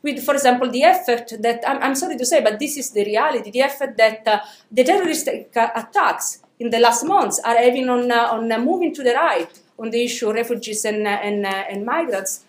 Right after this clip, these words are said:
the public opinion. So it's not, the problem is not just the xenophobic right. The problem is that more generally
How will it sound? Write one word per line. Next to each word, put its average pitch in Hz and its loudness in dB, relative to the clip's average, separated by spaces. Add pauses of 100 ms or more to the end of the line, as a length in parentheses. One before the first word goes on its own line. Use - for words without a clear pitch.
(120)
the 226 -4
public 285 0
opinion. 175 -8
So 294 -6
it's 294 -8
not, 349 2
the 247 4
problem 330 0
is 254 -6
not 233 -2
just 220 -2
the 208 -2
xenophobic 208 -6
right. 247 0 (240)
The - -8
problem 294 -2
is 254 0
that 233 0
more 320 -2
generally 208 -2